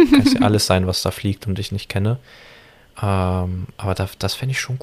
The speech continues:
Speaker 2: cool, wenn da plötzlich einfach so eine fliegende Untertasse rumfliegt. Vielleicht ist es auch einfach nur ein Heißluftballon, mit dem,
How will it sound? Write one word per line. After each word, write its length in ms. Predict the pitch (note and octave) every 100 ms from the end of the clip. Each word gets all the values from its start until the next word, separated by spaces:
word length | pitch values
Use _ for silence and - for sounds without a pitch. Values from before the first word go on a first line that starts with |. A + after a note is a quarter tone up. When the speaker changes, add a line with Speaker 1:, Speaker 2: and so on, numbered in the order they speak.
| -
Speaker 2:
cool, 200 | C3 G#2
wenn 100 | F2+
da 140 | F#2
plötzlich 320 | - - -
einfach 140 | G#2 G#2
so 100 | G#2
eine 300 | G2+ G2+ G#2+ -
fliegende 300 | - A#2 A#2+
Untertasse 460 | B2+ F#2 F#2+ -
rumfliegt. 440 | G2+ G#2+ - G#2 - - - - -
Vielleicht 180 | A2 C3+
ist 100 | C3
es 40 |
auch 80 | A2+
einfach 260 | A#2+ B2
nur 140 | A#2 G#2
ein 80 | G#2
Heißluftballon, 680 | A2 - C3 B2+ B2+ B2+
mit 160 | A#2+ -
dem, 460 | G#2 G#2 G2+ G2+